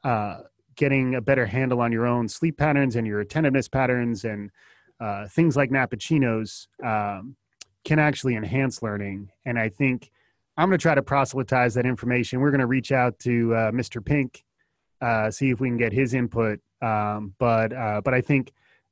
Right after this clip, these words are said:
time hacks like that are really interesting. Another time hack, learning hack, is variable speed listening, uh, which we've talked about in the past. But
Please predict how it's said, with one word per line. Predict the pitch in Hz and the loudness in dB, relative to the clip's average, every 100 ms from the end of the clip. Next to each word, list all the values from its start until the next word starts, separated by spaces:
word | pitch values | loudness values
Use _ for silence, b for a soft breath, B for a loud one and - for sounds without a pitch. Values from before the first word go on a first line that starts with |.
| _ - | _ -6
time | 131 175 165 | 2 4 6
hacks | 147 151 147 - - | 4 2 -2 -12 -6
like | 127 120 110 | -2 -2 0
that | 135 143 | 2 2
are | 135 | 4
really | 139 139 139 | 4 4 4
interesting. | 131 - 139 131 | 0 -2 0 2
Another | 131 131 | 2 0
time | 113 131 131 | -2 -2 0
hack, | 120 120 | 0 0
learning | 120 123 127 | -2 -2 -2
hack, | 120 123 120 | 0 -2 -2
is | 113 107 - _ _ _ _ - | -4 -6 -10 _ _ _ _ -2
variable | 131 135 135 117 | 2 4 4 2
speed | 117 - 123 110 | -4 -4 -4 0
listening, | 117 - 131 147 170 _ _ - | -2 0 -2 -2 -4 _ _ -4
uh, | 107 104 104 | -2 0 -2
which | 113 - | -4 -4
we've | 123 117 | -4 -4
talked | 131 117 110 | -2 -4 -2
about | 117 113 | -2 -2
in | 113 | -4
the | |
past. | 104 127 127 120 - | -4 0 0 -2 -6
But | 120 110 | -4 -4